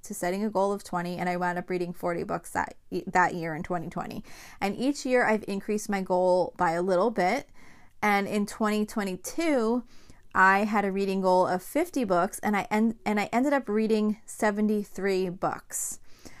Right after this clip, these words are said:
I do not intend to keep increasing my goal each year. It's not really about the number of books that I'm reading for me. The reason that I set a reading goal is because I like to see how many books I was able to read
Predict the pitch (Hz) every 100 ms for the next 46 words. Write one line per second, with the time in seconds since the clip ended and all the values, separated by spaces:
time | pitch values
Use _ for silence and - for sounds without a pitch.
0 | - - 226 214 262 247 247 330 302 247
1 | 240 226 - 208 - 196 196 226 220 -
2 | 220 202 196 190 180 - 196 196 - 202
3 | 208 208 - - - - 220 - 226 226
4 | 247 262 262 220 196 196 190 180 190 190
5 | - 175 - 196 185 175 175 175 208 220
6 | 220 233 240 254 - - - - - -
7 | - 214 220 240 269 349 339 311 254 226
8 | 220 208 190 185 185 214 220 226 226 226
9 | 208 - 196 190 214 196 190 185 - -
10 | - - - - 233 262 294 - 370 -
11 | 262 262 240 214 214 202 190 190 - -
12 | 185 202 196 185 175 185 208 269 233 269
13 | 277 285